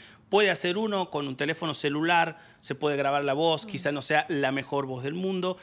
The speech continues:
Speaker 1: eh, en cuanto a la calidad, pero sí se puede hacer uno y con una conexión a internet yo puedo subir un, un episodio ya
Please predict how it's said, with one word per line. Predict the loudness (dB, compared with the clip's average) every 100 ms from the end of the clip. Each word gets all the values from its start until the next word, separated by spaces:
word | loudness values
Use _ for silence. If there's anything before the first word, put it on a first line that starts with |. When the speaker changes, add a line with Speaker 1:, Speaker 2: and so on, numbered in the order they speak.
| -18 -20 -6 -2
Speaker 1:
eh, | 2 2 2 0 -4
en | -2
cuanto | 0 2 2
a |
la | 0
calidad, | 0 2 2 4 2 0
pero | -2
sí | 0 -2
se | -4
puede | 0 0 2
hacer | 0 -2 -2
uno | -2 -2 -2
y | 0
con | -2
una | -2 -4
conexión | -4 -4 -2
a | -2
internet | -2 -2 -2 0
yo | 0 0
puedo | 2 0
subir | -2 -2 0 -2
un, | -2 -4 -4 -6
un | -6 -6
episodio | -4 -4 0 0 0
ya | 2 2